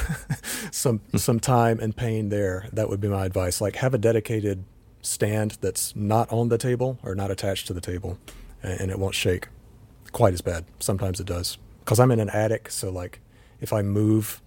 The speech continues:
Speaker 1: on the floor too much, it will kind of, you know, but, uh, it's not too bad.
Speaker 2: Mm-hmm.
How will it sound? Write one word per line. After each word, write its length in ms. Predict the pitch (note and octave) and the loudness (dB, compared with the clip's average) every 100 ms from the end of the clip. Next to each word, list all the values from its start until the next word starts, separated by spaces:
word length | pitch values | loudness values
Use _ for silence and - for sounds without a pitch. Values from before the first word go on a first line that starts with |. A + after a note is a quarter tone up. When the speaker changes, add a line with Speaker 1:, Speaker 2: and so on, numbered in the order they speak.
| - | -6
Speaker 1:
on 160 | G#2 | -4
the 80 | G2 | -2
floor 320 | - G2 G#2+ | -2 -2 -2
too 180 | G#2+ A#2 | -2 0
much, 320 | A2+ A2+ - | 0 0 -2
it 80 | - | -4
will 180 | A#2 A2+ - - - - | -4 -6 -12 -20 -20 -14
kind 200 | - G#2+ | -4 0
of, 200 | G2+ G2+ - | 0 0 -6
you 100 | A2 | -4
know, 140 | G#2+ - - - - - - - - | -4 -6 -14 -16 -16 -16 -18 -20 -8
but, 280 | - F2+ - | -4 -2 0
uh, 80 | F2+ | 0
it's 200 | F2+ F#2 | 2 0
not 140 | F#2 F2+ | 0 0
too 120 | F2 | -4
bad. 200 | D#2 E2 - | -4 -6 -6
Speaker 2:
Mm-hmm. 180 | E2 | -6